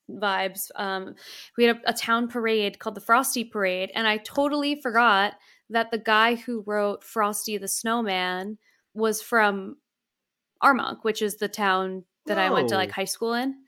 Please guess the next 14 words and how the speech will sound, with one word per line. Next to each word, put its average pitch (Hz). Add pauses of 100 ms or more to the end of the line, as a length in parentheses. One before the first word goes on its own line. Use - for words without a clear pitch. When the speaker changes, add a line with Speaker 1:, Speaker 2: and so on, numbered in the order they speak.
(420)
Speaker 1:
And 220
that, 202
so, 240
like, 208
in 233
the 220
center 208
of 196
town, 202
they 196
do 196
the 190
Frosty 196
Parade. 233